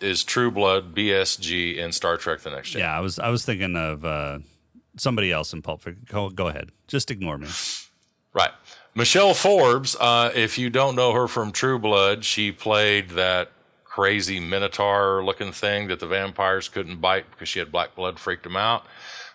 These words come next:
Speaker 1: Battlestar Galactica Razor, she was Admiral Kane. And in Star Trek The Next Generation, she was Ensign Ro Laren.
Speaker 2: Oh, okay.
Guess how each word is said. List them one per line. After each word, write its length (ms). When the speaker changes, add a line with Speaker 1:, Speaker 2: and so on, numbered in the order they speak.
Speaker 1:
Battlestar 380
Galactica 420
Razor, 340
she 200
was 220
Admiral 420
Kane. 680
And 240
in 40
Star 240
Trek 240
The 80
Next 240
Generation, 480
she 140
was 220
Ensign 400
Ro 260
Laren. 380
Speaker 2:
Oh, 240
okay. 340